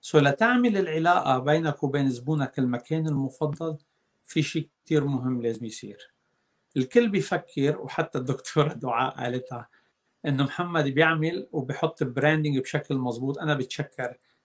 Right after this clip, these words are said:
الكل اللي بيفكر إنه هيدا system براندنج. أنا لأقلك مين علمني هيدا system البراندنج. علمني system البراندنج شغلتين أو شخصين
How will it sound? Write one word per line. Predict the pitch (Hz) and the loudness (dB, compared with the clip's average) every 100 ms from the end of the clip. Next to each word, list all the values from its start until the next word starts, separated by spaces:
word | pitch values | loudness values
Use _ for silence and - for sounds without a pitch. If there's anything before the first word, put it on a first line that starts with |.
| - | -6
الكل | 127 - 170 156 | -4 0 4 4
اللي | 131 | 2
بيفكر | 127 123 143 - 120 | -2 -6 -6 -6 -8
إنه | 135 127 127 127 - _ _ _ | -4 -2 -2 -4 -8 _ _ _
هيدا | - 131 127 | 0 2 2
system | - 156 - 143 123 110 | 0 -4 -2 -2 -2 -4
براندنج. | 139 117 104 101 110 _ _ _ _ _ _ _ _ - | -4 -4 -8 -12 -16 _ _ _ _ _ _ _ _ 2
أنا | 185 190 | 6 6
لأقلك | 170 196 175 160 | 6 4 2 0
مين | 151 | 0
علمني | 135 139 143 143 127 | 0 0 0 0 0
هيدا | 127 | 0
system | 120 143 - 123 | -2 -6 -6 -6
البراندنج. | 113 110 123 110 98 101 - _ _ _ _ _ _ _ _ _ _ _ _ - | -4 -6 -6 -6 -8 -18 -20 _ _ _ _ _ _ _ _ _ _ _ _ -4
علمني | 120 131 185 202 156 | 0 2 2 0 -2
system | 170 151 160 131 | -4 -4 -2 -2
البراندنج | 123 135 143 135 131 127 127 - _ _ _ _ _ - | -2 -2 0 0 0 -2 -4 -10 _ _ _ _ _ -2
شغلتين | - 143 151 147 165 165 156 151 _ 143 | 4 6 6 2 0 0 0 -4 _ -2
أو | 123 | -2
شخصين | - - - 156 147 143 131 | -4 -8 0 2 2 2 -2